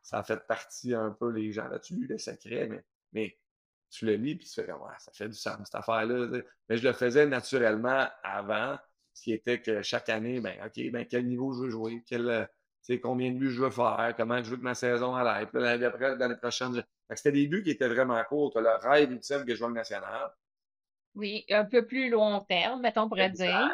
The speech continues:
Speaker 1: C'est un rêve, parce que se rendre là, euh, tu sais, il y en a sept cents dans le monde, puis c'est, c'est, c'est très dur. Fait que c'est dur de se mettre ça comme but, parce que là, c'est un but qui est,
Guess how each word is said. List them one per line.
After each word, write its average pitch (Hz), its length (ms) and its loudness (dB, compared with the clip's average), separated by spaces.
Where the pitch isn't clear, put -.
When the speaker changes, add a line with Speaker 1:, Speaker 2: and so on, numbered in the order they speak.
Speaker 1:
C'est - 140 -4
un 110 160 2
rêve, 110 600 2
parce - 180 -8
que 107 140 -14
se - 180 -12
rendre 110 240 -4
là, 127 80 2
euh, 110 480 2
tu 123 200 -4
sais, - 100 -14
il 104 40 -8
y - 40 -4
en - 20 -4
a 104 80 -4
sept 107 160 -6
cents 120 180 -2
dans 117 120 2
le 110 60 0
monde, 123 380 -2
puis 113 160 -10
c'est, - 200 -14
c'est, 98 260 -14
c'est - 180 -16
très 104 240 -2
dur. 127 240 -2
Fait 107 100 -4
que - 60 -14
c'est 113 140 -8
dur 143 220 2
de 127 80 0
se 110 120 -6
mettre 107 120 -8
ça 123 100 -6
comme 110 300 -8
but, 123 200 -6
parce - 160 -14
que - 100 -12
là, 123 80 0
c'est - 160 -8
un 113 100 -4
but 127 180 -12
qui 110 140 -6
est, 95 120 -10